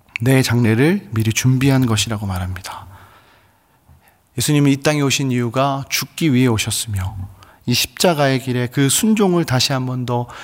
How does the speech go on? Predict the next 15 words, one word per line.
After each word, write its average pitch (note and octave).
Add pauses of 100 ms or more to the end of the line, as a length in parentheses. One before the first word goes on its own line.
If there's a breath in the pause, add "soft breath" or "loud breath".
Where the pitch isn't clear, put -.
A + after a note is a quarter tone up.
(120 loud breath)
이 F#3
마리아의 C3
헌신을 G3+
통해 B2 (180 loud breath)
그곳에 D#3+
있는 C3
제자들과 B2
사람들에게 E3 (360 loud breath)
분명히 C#3
하고 B2
계신 G#2+
것입니다. - (2250 soft breath)
"그것을 A#2+
간직하게 B2+
하라. F2+